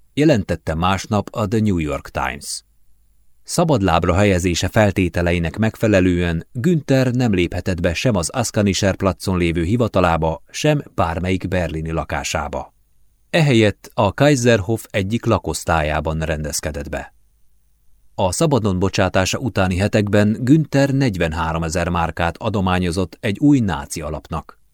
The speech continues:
önkéntes adományok a Nemzeti Munkásosztály megsegítésére címszó alatt. Miközben a kezdeményezés eredeti célja a munkanélküliség csökkentése volt azáltal, hogy pénzt adnak a német vállalkozásoknak,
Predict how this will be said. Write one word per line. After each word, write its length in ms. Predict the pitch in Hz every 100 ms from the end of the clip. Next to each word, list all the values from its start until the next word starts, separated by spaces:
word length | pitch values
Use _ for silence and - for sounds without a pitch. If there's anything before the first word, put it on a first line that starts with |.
| _
önkéntes 640 | - 160 151 131 113 107 101
adományok 640 | 98 90 87 87 90 87 -
a 100 | 98
Nemzeti 420 | 123 131 113 92
Munkásosztály 760 | 87 80 90 - 95 82 82 82
megsegítésére 840 | 85 - 80 78 85 76 85 80
címszó 440 | 78 78 73 78 71
alatt. 400 | 67 - - - _ _ _ _ _ _ -
Miközben 500 | 127 - 117 98 101
a 60 |
kezdeményezés 960 | 139 160 127 110 98 87 85 87 85 -
eredeti 460 | 127 131 117 104 104
célja 520 | - 101 90 87 -
a 140 | - 98
munkanélküliség 920 | 131 147 117 110 95 110 98 - 92
csökkentése 720 | - 117 - 92 92 87 92
volt 320 | 85 87 82
azáltal, 720 | - 131 123 85 - 80 73 -
hogy 200 | - 95
pénzt 400 | - 113 113 -
adnak 360 | - 110 95 87
a 60 |
német 360 | 98 104 95 90
vállalkozásoknak, 1160 | 92 92 90 85 87 92 87 87 - 85 -